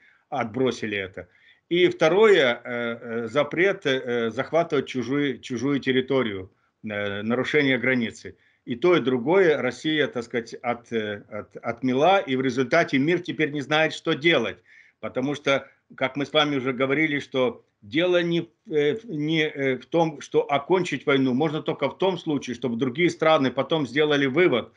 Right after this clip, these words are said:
что такую войну допустить нельзя. Так устроены вы-, войны. Они не просто заканчиваются миром, они ещё заканчиваются и историческим, и мировым опытом, что, что, что можно, что нельзя.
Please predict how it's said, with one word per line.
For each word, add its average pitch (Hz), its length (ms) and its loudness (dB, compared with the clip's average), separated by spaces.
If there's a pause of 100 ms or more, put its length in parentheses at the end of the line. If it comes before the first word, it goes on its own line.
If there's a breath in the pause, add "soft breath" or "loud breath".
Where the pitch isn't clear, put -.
(200 loud breath)
что 160 220 2
такую 175 500 4
войну 143 300 2
допустить 143 640 -4
нельзя. 135 640 0 (380)
Так 175 260 0
устроены 156 600 -2
вы-, 151 320 0
войны. 131 320 2
Они 127 260 -4
не 165 100 -2
просто 185 380 -2
заканчиваются 143 720 -2
миром, 110 480 -2 (280 soft breath)
они 131 240 -2
ещё 165 200 -2
заканчиваются 151 840 0
и 160 280 -2
историческим, 160 760 -2
и 147 140 -4
мировым 143 520 -2
опытом, 107 600 0 (200 soft breath)
что, 117 440 -2 (200 loud breath)
что, 131 340 -2
что 147 220 0
можно, 143 480 0
что 151 200 -2
нельзя. 131 580 -2